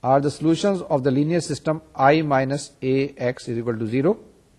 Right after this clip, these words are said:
which we can express in component form as one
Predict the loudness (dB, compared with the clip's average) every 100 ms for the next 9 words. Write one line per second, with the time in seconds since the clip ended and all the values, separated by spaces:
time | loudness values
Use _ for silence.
0 | _ _ _ _ _ _ _ _ _ _
1 | _ _ _ -6 -4 -2 0 0 0 0
2 | -2 0 0 0 -8 -8 -4 -4 -2 -4
3 | -4 -2 -2 0 0 0 -4 -16 _ _
4 | _ _ _ _ _ _ _ _ _ _
5 | _ _ _ _ -8 2 2 2